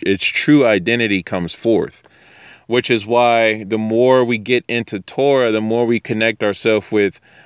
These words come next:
Mashiach, the more we find out the oneness of Hashem, and the more we find out who we truly are in Hashem. So anyway,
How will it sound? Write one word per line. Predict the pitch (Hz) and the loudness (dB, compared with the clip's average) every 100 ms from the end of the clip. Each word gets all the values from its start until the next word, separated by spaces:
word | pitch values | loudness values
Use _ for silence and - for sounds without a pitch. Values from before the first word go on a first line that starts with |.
| - | -4
Mashiach, | 101 - - 151 143 104 90 _ | -2 -2 -2 0 2 2 0 _
the | 110 | -2
more | 107 110 127 120 | 0 0 0 0
we | 113 | -2
find | - 120 110 107 110 | -4 -2 -2 0 0
out | 113 - | 0 -2
the | 98 | -6
oneness | 90 104 113 107 95 | -6 -6 -4 -4 -4
of | 101 | -4
Hashem, | 92 - 131 123 98 90 - - - - | -4 -4 -2 -2 -2 -6 -10 -20 -16 -4
and | 113 | 0
the | |
more | 110 110 | 2 4
we | 110 | 4
find | 107 117 110 107 104 | 2 0 0 0 0
out | 101 98 | 0 0
who | 123 120 | 0 0
we | 110 | 0
truly | - 117 107 98 - | -2 -4 -2 -2 0
are | 107 101 - - | 2 2 0 -4
in | 110 101 | -4 -4
Hashem. | 92 87 - 117 98 80 78 _ _ _ - _ - - - _ - | -4 -6 -4 -2 -2 -4 -12 _ _ _ -20 _ -20 -20 -20 _ -8
So | - 107 101 | 0 2 2
anyway, | 139 139 113 107 123 | 0 2 2 0 -2